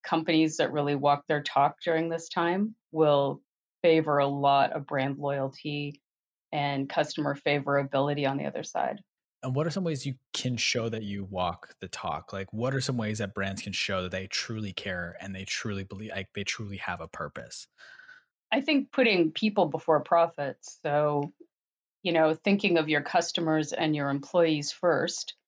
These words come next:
Speaker 1: and short term, not being focused on profit. Although, you know, I, I get that some small businesses need to survive,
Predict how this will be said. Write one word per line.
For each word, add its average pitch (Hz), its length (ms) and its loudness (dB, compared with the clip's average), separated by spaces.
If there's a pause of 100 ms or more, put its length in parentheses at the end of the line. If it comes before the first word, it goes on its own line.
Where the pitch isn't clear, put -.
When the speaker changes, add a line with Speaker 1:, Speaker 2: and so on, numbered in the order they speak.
(460)
Speaker 1:
and 156 560 2 (120)
short - 400 2
term, 156 480 4
not 156 240 2
being 147 220 0
focused 156 500 -2
on 143 360 2
profit. 139 640 2 (1080)
Although, 156 540 6
you 170 120 0
know, 147 220 2
I, 165 260 4
I 170 120 4
get 165 440 2
that 139 140 -2
some 160 260 -2
small 147 240 2
businesses 151 640 -2
need 156 160 0
to 139 80 -8
survive, 135 640 2